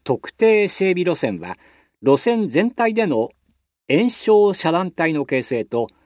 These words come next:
交通の円滑化が目的であり、中止を求める考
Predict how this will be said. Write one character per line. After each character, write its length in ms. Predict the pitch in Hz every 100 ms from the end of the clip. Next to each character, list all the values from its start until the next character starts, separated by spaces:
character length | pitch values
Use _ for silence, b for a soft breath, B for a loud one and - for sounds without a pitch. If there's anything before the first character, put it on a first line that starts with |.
| b -
交 220 | 156 196
通 200 | - 175
の 180 | 165 -
円 260 | 139 202 -
滑 140 | 190 -
化 140 | - 170
が 160 | 160
目 220 | 104 113 -
的 220 | 147 135
で 140 | 123
あ 60 | 92
り、 200 | 76 _ _ _ _ _
中 180 | - 190
止 260 | - 190
を 80 | 185
求 220 | 170 165
め 100 | 190
る 80 | 127
考 200 | - 127